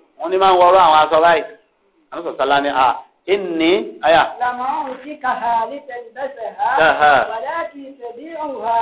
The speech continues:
Speaker 2: أو تكسوها.
Speaker 1: Aha.
Speaker 2: فأرسل بها عمر إلى أخ له من أهل مكة قبل أن يسلم.
Speaker 1: Tọ́.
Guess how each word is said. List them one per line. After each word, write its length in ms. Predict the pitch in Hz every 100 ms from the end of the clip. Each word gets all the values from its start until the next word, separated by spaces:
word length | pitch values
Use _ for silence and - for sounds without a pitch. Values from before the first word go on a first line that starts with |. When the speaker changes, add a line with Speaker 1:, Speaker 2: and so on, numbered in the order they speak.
| 220
Speaker 2:
أو 240 | 240 262
تكسوها. 840 | 254 254 247 _ 330 285 190 180 175 160
Speaker 1:
Aha. 360 | 123 107 120 131 -
Speaker 2:
فأرسل 480 | - 247 320 294 269 262
بها 180 | 269 269
عمر 280 | 269 285 262
إلى 200 | 254 240
أخ 280 | 247 - 262
له 380 | 247 269 254
من 160 | 240 233
أهل 260 | 202 254 269
مكة 680 | 247 - - 330 339 349 359 - -
قبل 280 | 247 247 240
أن 220 | 247 269
يسلم. 380 | 262 277 - 214
Speaker 1:
Tọ́. 180 | 262